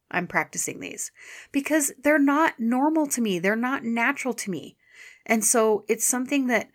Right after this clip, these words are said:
I'm trying to practice memorizing. Think about, you know, actors that are in a play. They,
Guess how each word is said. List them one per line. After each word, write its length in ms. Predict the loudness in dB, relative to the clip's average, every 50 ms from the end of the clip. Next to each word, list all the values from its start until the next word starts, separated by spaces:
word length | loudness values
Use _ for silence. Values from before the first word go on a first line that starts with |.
| -20 -20 -20 -20 -16 _ -4
I'm 180 | -4 -2 -2
trying 520 | -2 -2 0 2 4 4 4 4 2 0 0
to 160 | -2 -4 -4
practice 640 | -4 -6 -6 -6 -6 -6 -6 _ -2 -2 -2 0
memorizing. 800 | 0 0 0 0 0 -2 -2 -4 -6 -6 -8 -10 -10 -12 -14 -20 _ _ _ _ _ _ _ _ _
Think 180 | -4 -2 -2 0
about, 440 | 0 2 4 4 4 4 2 -2 _ _ _ _ _ _ _ _ _
you 100 | -6 -2
know, 360 | 0 2 2 2 2 0 -2 _ _ _ _ 0
actors 680 | 2 4 4 2 0 -2 -2 0 0 -2 -4 -6 -6 -4
that 140 | -2 0
are 100 | 0 0
in 140 | 0 -2 -2
a 120 | -2 -4 -4
play. 560 | -6 -4 0 2 2 2 0 -2 -6 -10 _ _ _ _ _ _ _ _ _ _ _ -6
They, 500 | 0 4 6 6 6 6 4 2 -2 -8